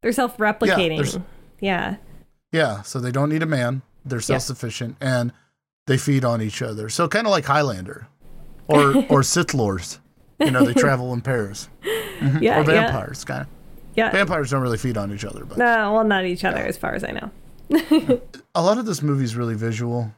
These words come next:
Speaker 2: Um, did you have any favorite scenes of this movie that you dug?
Speaker 1: Um, well, the, the mother and daughter at some point, um, if, <laughs> if you grew up with, like, a hippie parent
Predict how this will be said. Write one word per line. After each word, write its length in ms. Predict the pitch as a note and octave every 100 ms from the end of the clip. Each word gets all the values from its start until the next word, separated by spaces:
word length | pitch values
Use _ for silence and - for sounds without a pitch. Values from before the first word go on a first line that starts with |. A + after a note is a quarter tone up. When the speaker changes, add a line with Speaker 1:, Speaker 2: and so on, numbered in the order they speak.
| -
Speaker 2:
Um, 260 | B2 B2+
did 140 | A#2+ D#3+
you 120 | E3
have 120 | D#3+
any 140 | D3+ C#3+
favorite 360 | D3 C#3+ C3+ -
scenes 360 | C#3 C#3 D3
of 80 | D3
this 200 | D#3 D3
movie 300 | D#3+ E3 E3 - _ _ _ -
that 100 | D3
you 80 | C#3+
dug? 260 | D3 D3 B2+ _ _ -
Speaker 1:
Um, 580 | C4+ C#4+ D4 D4 C#4+ -
well, 440 | A3 B3+ C4 A#3+ C#3+
the, 760 | A3 B3 A#3+ A#3 A3+ G#3 G3 -
the 120 | A3
mother 260 | C4+ E4 F4
and 120 | B3+
daughter 280 | G3 G3 G#3
at 140 | G3+
some 180 | A3 G#3
point, 500 | - G3+ F#3+ F#3+ -
um, 380 | F#3 F#3 F3+ F#3+ -
if, 340 | G#3+ G#3+ - - G#3 C#4
<laughs> 280 | - _ -
if 120 | A3
you 120 | A#3+
grew 200 | G#3 B3+
up 160 | B3+ B3+
with, 180 | A3 G3
like, 180 | F#3 F#3
a 100 | F#3+
hippie 600 | F#3 G3 F#3 F3 F3 F#3 _ _ _
parent 500 | - F#3 E3+ C4 -